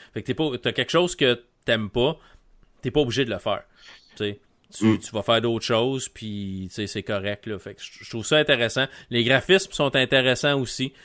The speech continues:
Speaker 2: Ouais.
Speaker 1: Euh, les graphismes sont, sont, sont beaux. Euh, les, comme tu disais, certains niveaux sont hyper détaillés, là, la, la passe avec, euh, le cin-, le, le studio de cinéma, où ce que tu passes à travers les, les, euh, les sets de films, puis, tu sais, des dinosaures, puis des extraterrestres, puis c'est, c'est juste,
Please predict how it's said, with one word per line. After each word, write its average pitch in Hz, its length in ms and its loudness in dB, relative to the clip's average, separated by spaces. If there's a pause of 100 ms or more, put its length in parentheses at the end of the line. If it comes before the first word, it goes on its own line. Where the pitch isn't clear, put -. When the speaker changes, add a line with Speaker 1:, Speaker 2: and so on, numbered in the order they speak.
(100)
Speaker 2:
Ouais. 113 160 6
Speaker 1:
Euh, 101 440 0
les 101 100 -4
graphismes 107 320 -4
sont, 117 320 -2
sont, 107 380 -2
sont 107 260 -2
beaux. 107 260 -2 (380)
Euh, 95 320 -4
les, 95 640 -8
comme 104 160 -2
tu 110 120 -12
disais, 110 360 2 (320)
certains 139 480 0
niveaux 127 400 4
sont 104 300 -2
hyper 117 400 4
détaillés, 110 560 -2
là, 113 180 0
la, 101 180 -2 (120)
la 101 160 -4
passe 117 320 0
avec, 104 320 -2
euh, 101 100 -2
le 95 100 -4
cin-, 104 280 -8
le, 98 180 -4
le 95 220 -6
studio 107 320 -8
de 107 40 -8
cinéma, 101 380 -6
où 117 80 -2
ce - 60 -12
que 104 80 -8
tu - 100 -14
passes 107 180 -6
à 107 40 -8
travers 98 320 0
les, 101 180 -4 (340)
les, 101 300 0
euh, 92 120 -6
les 98 160 -6
sets 117 340 -2
de 110 100 -2
films, 120 560 0
puis, 101 260 -6
tu - 80 -20 (180)
sais, 117 100 -8
des 104 160 -2
dinosaures, 101 760 -2
puis 104 140 -14
des 95 260 -8
extraterrestres, 98 800 -6
puis - 80 -14
c'est, 90 180 -10
c'est 90 200 -12
juste, - 500 -12